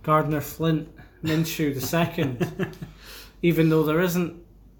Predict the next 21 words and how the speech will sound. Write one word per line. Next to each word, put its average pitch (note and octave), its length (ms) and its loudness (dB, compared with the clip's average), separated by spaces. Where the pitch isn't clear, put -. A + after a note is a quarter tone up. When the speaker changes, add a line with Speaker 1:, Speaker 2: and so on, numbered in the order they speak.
Speaker 2:
A C#3+ 60 -6
Speaker 1:
another D#3 280 4
Speaker 2:
first. E3 380 2
Speaker 1:
Gardner E3 520 4
and D#3+ 280 4
there E3 160 4
isn't E3+ 240 2
Speaker 2:
<laughs> - 20 -2
Speaker 1:
anyone E3+ 440 2
called F3 320 -2
Flint. F#3 300 -4
Speaker 2:
<laughs> - 180 -14
I F3 800 2
mean, G3+ 340 -2
he D4+ 120 -8
can D#4 160 -6
call G#3+ 140 0
himself F#3+ 340 -2
what A3 80 0
he A3 60 0
wants. G3 280 -2